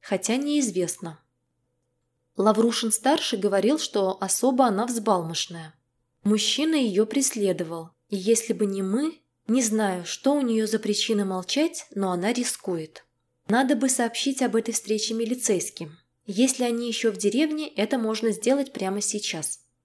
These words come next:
Тут я вспомнила разговор с Игорем Витальевичем и вздохнула.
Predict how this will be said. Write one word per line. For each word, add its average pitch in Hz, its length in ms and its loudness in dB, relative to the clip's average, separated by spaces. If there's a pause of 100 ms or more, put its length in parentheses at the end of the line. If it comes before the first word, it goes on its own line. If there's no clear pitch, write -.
(220)
Тут 339 200 2
я 233 180 2
вспомнила 208 560 2
разговор 196 480 0
с - 120 -2
Игорем 226 300 2
Витальевичем 175 960 -4
и 247 80 -2
вздохнула. 185 720 -4